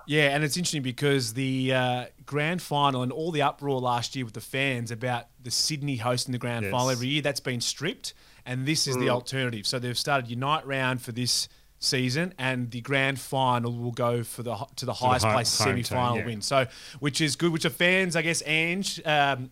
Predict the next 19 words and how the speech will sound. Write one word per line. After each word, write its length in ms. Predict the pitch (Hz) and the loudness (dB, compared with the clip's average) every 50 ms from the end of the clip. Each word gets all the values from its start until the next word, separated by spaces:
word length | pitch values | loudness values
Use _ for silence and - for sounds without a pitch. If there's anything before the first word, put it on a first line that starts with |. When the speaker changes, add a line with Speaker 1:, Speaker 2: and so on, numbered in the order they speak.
| - - | -4 0
Speaker 1:
uh, 320 | 147 143 143 135 131 131 135 147 | 4 6 6 6 6 4 4 4
Arch 280 | 139 151 156 156 - | 6 6 6 6 4
were 200 | - 151 147 143 | 2 2 2 4
hoping 320 | 117 147 160 165 - 175 151 | 6 6 4 4 4 0 -4
for 400 | - - 165 151 147 147 135 - - - - - - - - | -2 -2 0 2 4 4 2 0 -2 -10 -20 -20 -20 -16 -4
last 440 | - 135 139 147 156 165 156 - - | 2 6 8 8 8 8 6 4 0
year. 80 | 135 | 0
There 80 | 123 131 | 0 0
was 100 | 135 120 | 0 2
a, 240 | 139 139 143 - 135 | 2 0 0 0 -2
it 60 | 135 | -4
was 160 | 135 139 127 139 | -2 -2 -2 -2
a, 60 | 135 135 - | -2 -4 -4
a 80 | 143 | -8
fair 400 | 131 - - - 170 175 180 180 | -10 -8 -6 -4 -2 0 0 0
bit 140 | 160 160 147 | 0 0 0
of, 160 | 143 131 123 | -2 0 0
uh, 80 | 143 131 | 0 0
heat 360 | 117 - 156 165 - - 104 | 0 0 -2 -2 -2 -6 -14